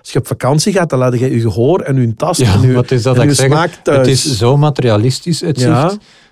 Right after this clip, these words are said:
Speaker 2: dat, dat, ja, en ik, ja, we gaan daar mensen mee tegen de borst schoppen, want het interesseert me niet. Ehm, maar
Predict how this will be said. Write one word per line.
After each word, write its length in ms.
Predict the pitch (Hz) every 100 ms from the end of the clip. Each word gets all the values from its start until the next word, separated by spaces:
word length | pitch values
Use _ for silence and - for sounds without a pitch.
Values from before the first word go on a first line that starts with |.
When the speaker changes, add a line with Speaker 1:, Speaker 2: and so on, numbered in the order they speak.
| _
Speaker 2:
dat, 360 | - 107 110 -
dat, 320 | 101 98 - - _ 98
ja, 240 | 92 98
en 160 | 101 95
ik, 320 | 90 98 - - _ -
ja, 240 | 85 87 98
we 80 |
gaan 180 | 92 95
daar 140 | 92 87
mensen 260 | 92 113
mee 100 | 107
tegen 220 | 98 101
de 80 | 92
borst 300 | 90 92 -
schoppen, 280 | - - 104
want 100 | 98
het 80 | 92
interesseert 420 | 90 90 98 98
me 80 | 107
niet. 200 | 104 104 - - - - - - _ -
Ehm, 600 | - 123 104 95 98 95 90 - _ _ _ _ _ _ _ _ _
maar 400 | - 110 98 95